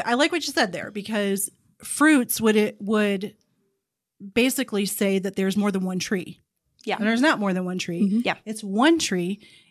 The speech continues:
Speaker 1: and it's, it's bearing the same kind of fruit, just with a different name on it.
Speaker 2: Mm-hmm. Yep.
Speaker 1: So I'm not sure if either of you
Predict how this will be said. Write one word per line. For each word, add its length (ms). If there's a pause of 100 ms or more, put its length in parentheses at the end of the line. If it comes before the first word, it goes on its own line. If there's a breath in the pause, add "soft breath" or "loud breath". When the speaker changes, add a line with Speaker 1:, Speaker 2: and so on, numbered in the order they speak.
(100)
Speaker 1:
and 380 (280)
it's, 320 (120)
it's 200
bearing 600 (340)
the 100
same 240
kind 160
of 80
fruit, 340
just 180
with 140
a 40
different 280
name 160
on 180
it. 140
Speaker 2:
Mm-hmm. 320 (560)
Yep. 160 (360 soft breath)
Speaker 1:
So 320
I'm 200
not 220
sure 320
if 320
either 320
of 140
you 340